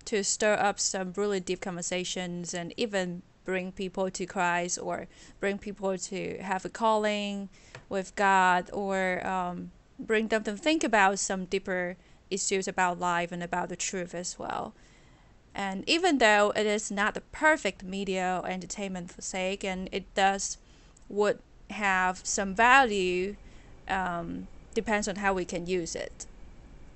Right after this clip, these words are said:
So we also talked about, um, everybody have different preferences and tolerance and standards and lines and how you select a game and how you pl-,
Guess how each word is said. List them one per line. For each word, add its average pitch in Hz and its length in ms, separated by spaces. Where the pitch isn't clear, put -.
So 202 380
we 214 160
also 311 260
talked 254 280
about, 202 440
um, 185 320
everybody 202 480
have 202 240
different 202 360
preferences 247 560
and 190 120
tolerance 214 720
and 180 180
standards 208 540
and 180 180
lines 190 520
and 180 160
how 233 160
you 214 180
select 196 480
a 185 60
game 190 340
and 190 100
how 190 120
you 185 180
pl-, 202 240